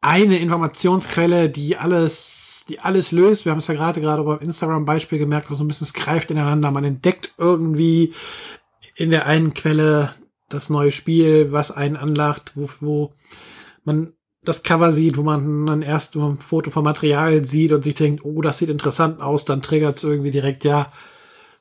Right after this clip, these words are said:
lass uns mal im Internet danach gucken oder, ja, vielleicht hat das ja auch schon mal ein Händler und kann mir was dazu sagen. Das greift halt alles so ein bisschen ineinander.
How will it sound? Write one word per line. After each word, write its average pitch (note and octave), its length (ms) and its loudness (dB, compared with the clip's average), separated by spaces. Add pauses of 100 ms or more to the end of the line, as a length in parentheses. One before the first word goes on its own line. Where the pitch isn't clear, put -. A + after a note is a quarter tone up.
(260)
lass D#3 280 -4
uns D3+ 200 -4
mal D3 320 2
im D3 80 0
Internet D3 360 0
danach C3 380 -4
gucken D3+ 720 0
oder, C#3 340 -2 (560)
ja, E3+ 180 0
vielleicht - 320 -4
hat F3+ 160 0
das G#3+ 160 4
ja F#3 120 4
auch F3+ 120 4
schon E3+ 140 0
mal D#3+ 100 4
ein C#3+ 60 2
Händler G3+ 300 4
und E3+ 120 2
kann F#3 140 0
mir F3+ 100 4
was D#3+ 180 0
dazu E3 320 0
sagen. D#3 360 2
Das D#3 100 -6
greift F3+ 240 -2
halt F3 140 -4
alles D3+ 200 -4
so D#3 100 -6
ein C#3+ 60 -2
bisschen C#3 220 -4
ineinander. C#3+ 420 -2